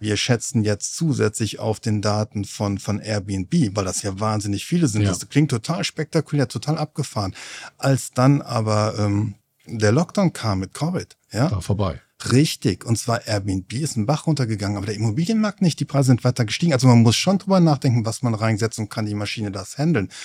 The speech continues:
Speaker 1: Und habe ich nachher nicht doch das Problem, dass, ne, das nicht so gut war an der Stelle. Aber wichtig ist, Kaufpreise sind die Basis und dann natürlich, klar, wir haben die Angebotsdaten, so ziemlich alle, würde ich sagen, die es in Deutschland gibt, mit den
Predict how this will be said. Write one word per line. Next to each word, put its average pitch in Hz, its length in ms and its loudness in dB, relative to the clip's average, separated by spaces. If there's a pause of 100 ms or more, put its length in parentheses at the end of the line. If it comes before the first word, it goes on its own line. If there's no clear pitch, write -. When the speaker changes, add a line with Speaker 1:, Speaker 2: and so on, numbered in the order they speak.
(200)
Speaker 1:
Und 104 180 -2
habe 113 100 2
ich 110 120 -4
nachher 101 200 0
nicht 98 240 -4
doch 139 160 2
das - 240 -2
Problem, 101 560 -2
dass, 98 300 -8
ne, 151 340 -2
das - 200 -10
nicht 110 260 2
so - 160 -8
gut 92 340 -10
war 92 160 -6
an 87 160 -10
der 92 160 -8
Stelle. 131 320 0 (360)
Aber 110 200 4
wichtig 147 340 2
ist, - 280 -2 (340)
Kaufpreise 156 880 0 (320)
sind - 340 -2
die 98 80 -2
Basis 113 680 -2 (180)
und 117 260 -2
dann 135 200 4
natürlich, 156 420 0
klar, 113 200 -4
wir 87 160 -8
haben 92 200 -2
die 113 80 -2
Angebotsdaten, 151 960 -4 (280)
so 127 160 -6
ziemlich 135 400 0
alle, 127 180 0
würde 127 120 -4
ich 127 100 -6
sagen, 127 180 -2
die 120 60 -2
es 117 120 -6
in 117 80 -2
Deutschland 127 320 -6
gibt, - 220 -6 (360)
mit 123 300 2
den 127 400 4